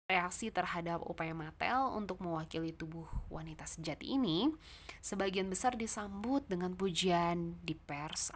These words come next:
arus utama, dan di media sosial. Barbie kemudian masih mendapat kecaman karena proporsinya yang tidak realistis. Dengan B B C menerbitkan sebuah artikel yang menunjukkan bahwa Barbie gemuk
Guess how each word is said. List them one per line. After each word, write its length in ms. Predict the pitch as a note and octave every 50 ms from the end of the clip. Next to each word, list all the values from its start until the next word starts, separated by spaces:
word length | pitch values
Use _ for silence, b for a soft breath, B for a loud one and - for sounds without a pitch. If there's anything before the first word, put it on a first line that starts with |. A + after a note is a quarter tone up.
| - F3+
arus 160 | F#3 G3+ G3+
utama, 480 | - - - - D#3+ D#3+ D#3+ E3 F#3 A3
dan 240 | G#3+ F#3+ F#3+ G3 F#3+
di 80 | G3
media 320 | F#3 F3+ E3+ D#3+ D#3+ D#3 D#3
sosial. 560 | - - D#3+ D#3 - - C#3+ A#2+ - - - - - B B B B B B B B B B B B B B B B B B - - - - - - -
Barbie 400 | G3 B3 C4+ C#4+ A#3+ D#4 D#4 D#4+
kemudian 720 | D#4+ C#4+ B3+ B3 B3+ B3+ A3 A3+ A#3 A#3 A#3+ B3 B3+ B3+ B B B B B
masih 320 | A#3+ A#3 A#3 - - B3 B3
mendapat 400 | A3+ F#3+ F3+ E3+ E3 E3+ E3+ E3+
kecaman 720 | - G3+ - - - A3 G#3+ G#3+ G3 F3 F3+ G3+ A3+ B3
karena 320 | - - C4 B3+ C4 C4
proporsinya 720 | C4 - - A#3 A#3 A#3 A#3+ A#3+ A#3 - - A#3+ A#3 A#3+ A#3+
yang 160 | A#3 G#3+ -
tidak 320 | G3+ F3+ E3 - - -
realistis. 960 | F3 D#3+ D#3+ E3 E3 E3 D#3+ - - - - - - - - - - - - - - - - - - - - - - _ - - - - - B B B B B B B B -
Dengan 320 | F3+ G#3 G#3+ A#3 B3 B3
B 160 | A3+ A3 G#3+
B 160 | G3 A3 A3
C 160 | - - C4+ B3+
menerbitkan 560 | B3 G#3+ G3 F#3+ F3 F#3 F#3 - - G#3 G3+
sebuah 400 | - G3 E3+ E3 D#3 C#3 C#3+ -
artikel 240 | - E3+ - - G3
yang 160 | F#3+ F#3 F3
menunjukkan 480 | E3 E3 D#3+ D#3+ E3+ E3 - F#3+ F#3+
bahwa 240 | F3+ E3 D#3+ D#3+ D#3
Barbie 320 | D#3 D#3+ E3 E3 F3+ E3+ D#3+
gemuk 320 | F#3 F3 F3 F#3+ G3 -